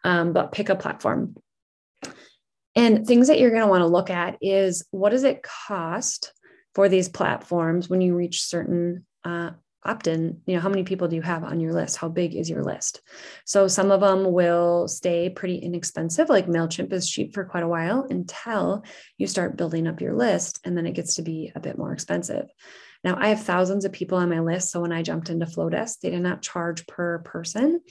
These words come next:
and that was really incredibly helpful, um, where others have, you know, smaller caps, but they have other things to offer. So dive into some of those things. Um, a lot of them have the, you know, F A Qs, and,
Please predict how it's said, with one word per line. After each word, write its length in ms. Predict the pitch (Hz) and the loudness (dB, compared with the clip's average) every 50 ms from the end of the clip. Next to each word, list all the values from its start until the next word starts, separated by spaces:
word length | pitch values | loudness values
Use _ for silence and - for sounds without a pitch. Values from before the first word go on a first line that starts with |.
| - - - - - - _ - | -20 -20 -20 -20 -20 -12 _ -2
and 140 | 175 180 | 0 2
that 120 | 175 - - | 0 0 -2
was 220 | - 185 180 180 | -4 -6 -6 -4
really 340 | 175 175 175 175 175 170 170 | -4 -4 -4 -2 -2 -2 -4
incredibly 400 | - 170 165 165 165 160 - 165 | -4 -4 -6 -4 -6 -6 -6 -6
helpful, 540 | 160 160 - - - - - - - - - - - - - - - - | -6 -6 -8 -8 -8 -8 -8 -8 -8 -12 -16 -20 -20 -20 -20 -20 -14 -8
um, 260 | 165 165 165 165 170 | -4 -2 0 0 0
where 180 | 170 175 - - | 0 0 -2 -2
others 280 | 170 175 175 185 180 - | 0 0 0 0 -2 -2
have, 280 | 185 185 185 - - - - | 0 0 0 -2 -4 -6 -4
you 80 | 180 | -4
know, 100 | 185 190 | -2 -2
smaller 380 | 190 - - 185 185 190 196 190 | -2 -2 -2 0 0 2 0 0
caps, 560 | 190 - 170 170 - - - - - - - | 0 -2 -2 -4 -4 -6 -8 -12 -12 -12 -12
but 180 | - - 185 185 | -8 -8 -6 -4
they 120 | 180 180 | -4 -6
have 240 | 170 175 175 170 170 | -4 -4 -4 -4 -4
other 280 | 175 170 170 170 170 165 | -4 -4 -4 -4 -4 -4
things 280 | 165 165 165 170 165 | -4 -4 -4 -4 -4
to 100 | 165 - | -6 -6
offer. 420 | - - 170 165 165 165 160 - - - | -6 -6 -6 -6 -6 -6 -8 -6 -6 -6
So 340 | - - 175 175 175 180 - - - - - - _ - | -4 -2 0 0 -2 -2 -6 -12 -20 -20 -20 -10 _ 2
dive 220 | 220 214 247 254 | 4 6 6 6
into 180 | 269 262 233 214 | 8 8 6 6
some 200 | - - 196 196 | 4 2 2 0
of 80 | 190 180 | 2 2
those 280 | 185 175 175 180 - | 2 2 0 -2 -4
things. 600 | - - 175 170 170 170 175 185 202 220 220 - - | -8 -4 -4 -2 0 0 0 0 -2 -2 -4 -6 -6
Um, 200 | - 180 175 175 | -4 -4 -2 -2
a 80 | 175 175 | 0 0
lot 160 | 175 170 175 | 0 0 0
of 60 | 175 | 0
them 140 | 175 180 170 | 0 -2 -2
have 320 | 165 170 170 170 165 175 | -2 -2 -2 -2 -2 -2
the, 260 | 180 180 - - - - | -4 -4 -4 -6 -8 -4
you 100 | 185 175 | -2 -2
know, 120 | 160 165 | -2 -2
F 220 | 165 175 185 185 196 | -2 -4 -4 -2 -2
A 80 | 185 | -2
Qs, 520 | 180 - - 165 165 165 170 185 208 208 185 | -4 -4 -4 -2 0 0 2 2 2 2 2
and, 220 | 170 170 165 165 | 0 0 -2 -4